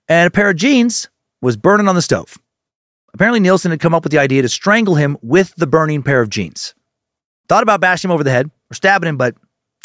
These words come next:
just didn't feel right. So he tried the jeans, but I guess he couldn't burn them down to whatever vision he had in mind. Fucking insanity. What fantasy is this? Did he want to strangle someone with jeans that were still on fire,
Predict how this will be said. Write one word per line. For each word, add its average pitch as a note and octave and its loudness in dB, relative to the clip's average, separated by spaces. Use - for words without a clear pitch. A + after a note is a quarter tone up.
just - -18
didn't F#3 0
feel E3+ 4
right. G2 -4
So F3 2
he F#3+ 4
tried F3+ 2
the E3 -2
jeans, D3+ -2
but D3 0
I D3+ 2
guess D3 0
he D3+ -6
couldn't D3 -2
burn D3 0
them D3 -2
down C#3 0
to B2+ 0
whatever B2+ 2
vision A#2+ -2
he A2+ -4
had A2+ -4
in G#2+ -8
mind. E2+ -10
Fucking D#3 -2
insanity. G#2 -6
What G#3+ 0
fantasy B3 0
is A3 2
this? A#3+ -2
Did D3+ -4
he E3 0
want F3+ 2
to D#3 -4
strangle F#3+ 0
someone A#3+ 2
with F3 0
jeans E3+ 0
that F3+ 0
were D#3 -4
still F3+ 2
on D#3 0
fire, A3+ 0